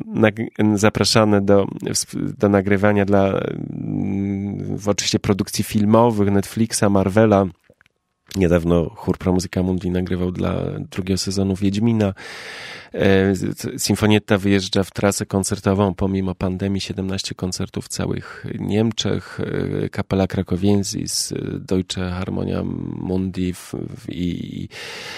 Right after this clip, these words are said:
nagradzana Halka i też współpraca z wieloma znakomitymi centrami muzyki dawnej w całej Europie. Mógłbym tak wymieniać, chór Polskiego Radia i Spółdzielnia Muzyczna z nagrodą Siemensa. I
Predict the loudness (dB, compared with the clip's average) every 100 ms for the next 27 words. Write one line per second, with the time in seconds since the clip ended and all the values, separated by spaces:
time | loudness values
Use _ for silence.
0 | -8 -2 2 2 4 4 2 2 2 2
1 | 2 0 0 0 -2 -2 -2 -2 0 0
2 | 0 -4 -4 -2 0 2 2 0 0 0
3 | -2 -2 -4 -2 0 0 0 0 -2 -6
4 | -2 -2 -2 -6 -4 0 0 0 2 2
5 | 4 2 0 -2 -12 -6 -2 -2 -2 -4
6 | -2 -2 -2 -12 -20 -20 -18 -16 -16 -18
7 | -8 2 2 4 4 4 0 -4 -8 2
8 | 4 4 2 2 4 4 2 0 0 -4
9 | -16 -18 -18 -18 -20 -20 _ _ -2 2
10 | 2 2 2 4 6 6 4 2 2 2
11 | 4 4 4 4 2 2 2 0 -2 -2
12 | 0 2 4 6 6 6 4 0 2 2
13 | 2 2 4 4 4 2 4 2 2 0
14 | 0 0 -4 -2 -2 -2 -4